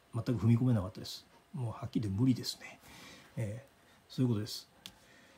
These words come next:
ですから、まあ、素手で刃物をさばけるっていうのは無理なんで、とにかくそれも逃げることですよ。その逃げるきっかけとしてこういったものが使えるってことですよね。そういったことで。で、とにかく、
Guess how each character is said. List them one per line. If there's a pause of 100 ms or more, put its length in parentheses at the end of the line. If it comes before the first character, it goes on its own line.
(240)
で
す
か
ら、 (360)
ま
あ、
素
手
で
刃
物
を
さ
ば
け
る
っ
て
い
う
の
は
無
理
な
ん
で、 (200)
と
に
か
く
そ
れ
も
逃
げ
る
こ
と
で
す
よ。 (200)
そ
の
逃
げ
る
き
っ
か
け
と
し
て
こ
う
い
っ
た
も
の
が (800)
使
え
る
っ
て
こ
と
で
す
よ
ね。 (280)
そ
う
い
っ
た
こ
と
で。 (260)
で、
と
に
か
く、